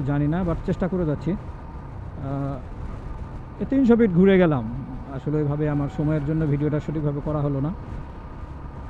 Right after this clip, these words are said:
যদি ভালো লাগে ভিডিওটা, সব ঠিক থাকে, তাহলে আপলোড দিব, না হলে আপলোড দিব না। বাংলাদেশের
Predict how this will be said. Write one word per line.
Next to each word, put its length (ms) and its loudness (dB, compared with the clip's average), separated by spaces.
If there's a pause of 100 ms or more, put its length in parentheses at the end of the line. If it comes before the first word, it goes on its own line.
(420)
যদি 140 4 (120)
ভালো 200 4
লাগে 200 4 (220)
ভিডিওটা, 360 6 (160)
সব 180 2
ঠিক 180 4
থাকে, 140 0 (100)
তাহলে 220 4 (140)
আপলোড 320 2
দিব, 120 4 (680)
না 120 2
হলে 200 4
আপলোড 280 -2
দিব 100 2 (100)
না। 60 -8 (2500)
বাংলাদেশের 440 6